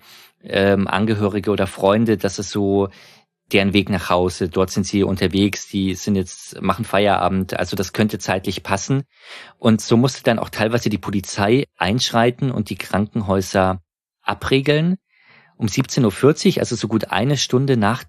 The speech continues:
der Katastrophe, gab's dann auch erst die, die, die erste genaue Meldung über Opferzahlen. Da wird dann von zehn Toten und achtzig Verletzten gesprochen. Und um achtzehn Uhr drei steht dann auch der Name des ersten Todesopfers fest. Es ist der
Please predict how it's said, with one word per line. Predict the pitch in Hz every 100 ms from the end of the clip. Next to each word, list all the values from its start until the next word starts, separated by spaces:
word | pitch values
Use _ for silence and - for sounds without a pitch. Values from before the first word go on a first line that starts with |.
| -
der | 110
Katastrophe, | - 117 110 - 107 -
gab's | 107 104 -
dann | 98
auch | 92
erst | 101 - - - - -
die, | 101 98
die, | 95 101
die | 92 101
erste | 98 - 107
genaue | 101 95
Meldung | 92 92 120 131 131
über | 131 104 98 92 90 - _ _
Opferzahlen. | - - 135 131 - 127 131 143 135
Da | 107
wird | 98 -
dann | 104
von | - 90
zehn | - - 110 123
Toten | 123 - 110 123 135
und | - 104 - - - -
achtzig | - - - - 139
Verletzten | - 131 - - 143
gesprochen. | 127 - - 123 - 147 160 _ _ _ - - - - _
Und | 117 107
um | 113
achtzehn | 117 - - 151
Uhr | 123
drei | - 87 107
steht | 147 - 120
dann | 113 123
auch | 117 -
der | 117
Name | 104 92 95 131
des | 127 107
ersten | - 101 110 - 123 104
Todesopfers | - 110 151 - - - 139
fest. | - 151 - -
Es | -
ist | 120 -
der | 117 107 107